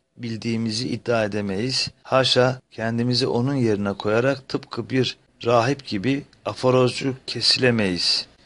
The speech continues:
Cennette babamızın malı değil, istediğimize dağıtamayız. Sen Hristiyansın şuraya, sen Budistsin buraya, sen inkarcısın,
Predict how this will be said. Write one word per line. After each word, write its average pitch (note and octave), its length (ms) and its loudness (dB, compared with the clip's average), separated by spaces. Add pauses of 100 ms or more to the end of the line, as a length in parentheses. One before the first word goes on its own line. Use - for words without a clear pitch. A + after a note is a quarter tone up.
Cennette C3 600 2
babamızın A#2+ 480 4
malı A2 340 0
değil, C#3 320 2
istediğimize A#2 800 0
dağıtamayız. A2 880 0 (240)
Sen D3 340 2
Hristiyansın C3+ 600 4
şuraya, B2+ 500 4
sen C#3 420 2 (200)
Budistsin B2+ 840 2
buraya, C3+ 440 6 (200)
sen C3+ 240 2
inkarcısın, C3+ 1040 2